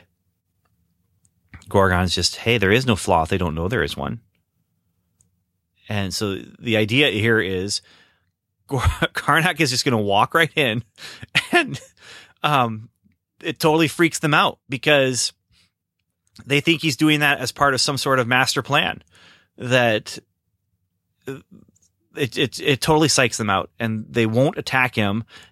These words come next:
because they're afraid if they do attack him, they're just playing right into his hands. And he goes in, and they, he just walks right in, and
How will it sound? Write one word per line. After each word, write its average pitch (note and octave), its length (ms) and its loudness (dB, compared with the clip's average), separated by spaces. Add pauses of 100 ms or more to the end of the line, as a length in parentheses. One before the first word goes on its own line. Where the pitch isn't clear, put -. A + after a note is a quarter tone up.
because A#2+ 260 0
they're A#2+ 100 4
afraid A#2 300 2
if A2 60 -2
they A2+ 100 2
do C3 140 2
attack A2 320 0
him, A2+ 120 0
they're A2 80 2
just G#2+ 180 -4
playing A#2 220 2
right A2 160 4
into A2 140 -2
his G#2+ 100 0
hands. B2+ 540 0 (640)
And A2+ 420 0
he A2+ 160 -4
goes A2 300 2
in, E3+ 500 2
and B2 240 -2
they, C3 220 0 (440)
he - 280 -14
just G#2+ 220 -8
walks A2+ 320 -8
right G#3 160 -14
in, A3 260 -14 (380)
and A2 500 -4